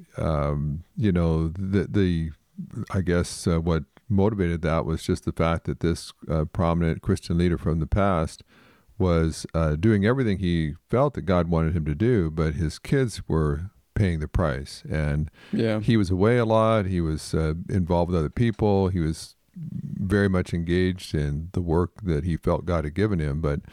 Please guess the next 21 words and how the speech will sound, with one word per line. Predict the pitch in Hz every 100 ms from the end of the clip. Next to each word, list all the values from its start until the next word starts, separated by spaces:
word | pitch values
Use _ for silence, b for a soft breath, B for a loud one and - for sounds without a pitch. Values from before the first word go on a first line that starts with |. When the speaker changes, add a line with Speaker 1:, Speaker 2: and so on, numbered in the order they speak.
| B B B _
Speaker 1:
but | 92 -
the |
fact | - 95 87 -
was | 85 85
his | 85 78
kids | - 101 95 85
were | - 78 73
rebellious. | 76 76 87 87 87 82 80 - - - -
His | 69
spouse, | - - 73 76 78 - - -
uh, | - 69 65 -
was | - 78 71 78 - - B B B B B _
facing | - 95 - 87
challenges | - 87 82 85 82 - -
without | 78 82 80
him | 95 85
being | 82 82
around | 78 78 82 82
as | 76
much | 80 80 -
as | 82 -